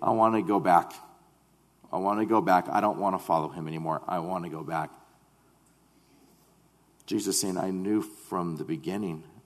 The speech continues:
who they were who did not believe. I chose you, the twelve, but I already know that one of you is a devil. One of you will betray me."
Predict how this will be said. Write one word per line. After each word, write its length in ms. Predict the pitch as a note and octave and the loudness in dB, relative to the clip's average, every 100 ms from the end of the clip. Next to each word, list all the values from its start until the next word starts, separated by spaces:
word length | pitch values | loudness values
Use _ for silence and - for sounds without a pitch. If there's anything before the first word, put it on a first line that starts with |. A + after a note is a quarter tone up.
| _ | _
who 180 | - F#2 | -4 -2
they 160 | E2 E2 | 0 -2
were 260 | D#2 E2 | 0 -2
who 140 | D#2 E2 | -2 -4
did 160 | D2+ | -6
not 180 | D2 A#1+ | -8 -10
believe. 340 | D#2+ D#2 C#2+ - - _ _ _ _ _ _ _ _ _ _ _ _ _ _ _ _ _ _ _ _ _ _ _ _ _ _ _ _ _ | -6 -6 -6 -12 -20 _ _ _ _ _ _ _ _ _ _ _ _ _ _ _ _ _ _ _ _ _ _ _ _ _ _ _ _ _
I 40 | - | -14
chose 360 | - B2 B2+ | 2 12 12
you, 120 | B2+ E2+ | 12 2
the 80 | |
twelve, 480 | - A2+ G#2 E2 D#2 - - _ _ _ _ _ _ _ _ _ - | 0 2 4 4 0 -10 -20 _ _ _ _ _ _ _ _ _ -8
but 100 | D#2+ | -2
I 40 | |
already 200 | F#2+ G2 | 2 2
know 240 | G2+ A2+ G2+ | 2 4 4
that 160 | F2+ | 0
one 220 | F2 G#2 | -2 -2
of 80 | G2 | -2
you 120 | F2 | 0
is 120 | F2 E2 | 0 0
a 20 | |
devil. 340 | F2+ E2+ C#2+ - - _ _ _ _ _ _ _ _ _ _ _ _ _ _ _ _ _ _ _ _ _ _ _ - - - _ - - | -2 -2 -4 -14 -20 _ _ _ _ _ _ _ _ _ _ _ _ _ _ _ _ _ _ _ _ _ _ _ -20 -20 -20 _ -20 -6
One 180 | G2+ A2+ | -2 0
of 80 | F#2+ | 0
you 120 | G2 | 0
will 60 | |
betray 320 | E2+ E2+ F#2+ E2+ | 0 -4 -6 -6
me." 220 | D#2 | -8